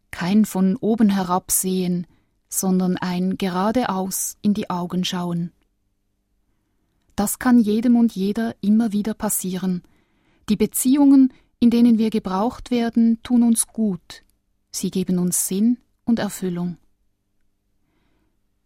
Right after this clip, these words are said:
Gebraucht werden, so wie ich es verstehe, schließt dann auch jeden Missbrauch aus. Denn ich darf nicht so weit gehen, mich für andere aufzubrauchen. Zu lange wurde das Gebrauchtwerden als selbstlose Hingabe,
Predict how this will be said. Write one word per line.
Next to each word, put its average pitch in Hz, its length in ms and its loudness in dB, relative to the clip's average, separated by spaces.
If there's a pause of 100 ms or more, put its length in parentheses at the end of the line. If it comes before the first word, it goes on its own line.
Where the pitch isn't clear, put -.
Gebraucht 185 520 -4
werden, 240 340 4
so 214 180 -2
wie 214 120 -4
ich 262 160 -2
es 247 120 0
verstehe, 214 600 -2 (420)
schließt - 340 0
dann 233 200 2
auch 233 160 0
jeden 214 340 4
Missbrauch 170 640 -2
aus. 170 480 -10 (760)
Denn 220 120 6
ich 247 160 4
darf 220 300 0
nicht 254 260 4
so 202 100 -4
weit 175 300 -4
gehen, 196 300 0
mich 185 200 -4
für - 280 -4
andere 190 480 0
aufzubrauchen. 165 1200 -4 (920)
Zu 254 220 2
lange 190 340 0
wurde 180 240 -4
das 175 220 -8
Gebrauchtwerden 185 960 -4
als 170 260 -4
selbstlose 190 640 -4
Hingabe, 190 720 0